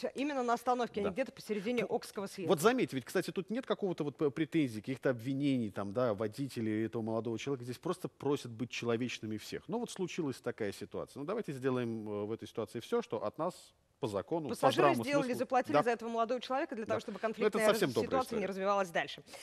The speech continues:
Speaker 1: Но давайте ещё посмотрим, э, видео по поводу снега. Про снег много ваших обращений, мы не можем их взять все, понимаем, сейчас сложно.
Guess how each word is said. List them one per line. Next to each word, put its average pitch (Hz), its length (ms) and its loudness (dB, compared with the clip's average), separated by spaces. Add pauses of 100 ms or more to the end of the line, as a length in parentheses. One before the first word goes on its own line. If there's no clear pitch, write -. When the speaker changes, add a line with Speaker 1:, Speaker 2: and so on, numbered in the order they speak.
(140)
Speaker 1:
Но 294 220 8
давайте 330 340 4
ещё 302 200 0
посмотрим, 262 600 2
э, 220 200 8
видео 233 340 0
по 202 120 0
поводу 226 480 -2
снега. 202 560 -2
Про 254 260 4
снег 339 340 0
много 285 560 2
ваших 247 340 2
обращений, 233 560 -2
мы 220 120 -2
не 240 60 -2
можем 247 380 -2
их 233 240 -2
взять 202 300 -2
все, 302 180 -6
понимаем, 254 440 -2
сейчас 247 380 -2
сложно. 185 380 -4